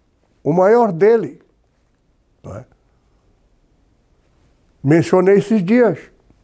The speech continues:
Santo Agostinho. Eu sou um grande admirador. Tivemos grandes homens de Deus. Só que a igreja, Satanás não tra-, não dorme.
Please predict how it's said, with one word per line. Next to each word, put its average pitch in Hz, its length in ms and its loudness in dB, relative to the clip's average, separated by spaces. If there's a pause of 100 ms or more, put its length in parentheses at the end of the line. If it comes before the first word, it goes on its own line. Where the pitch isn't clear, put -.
(800)
Santo 196 320 0
Agostinho. 233 640 0 (720)
Eu 120 120 -6
sou 190 200 2
um 208 60 0
grande 214 320 2
admirador. 214 800 2 (560)
Tivemos 185 460 0
grandes 226 500 2
homens 233 320 2
de 202 120 0
Deus. 202 500 -2 (1000)
Só 277 180 0
que - 160 -2
a 262 80 4
igreja, 202 640 0 (1900)
Satanás 233 560 0
não 214 200 0
tra-, 220 340 0
não 196 200 2
dorme. 170 600 0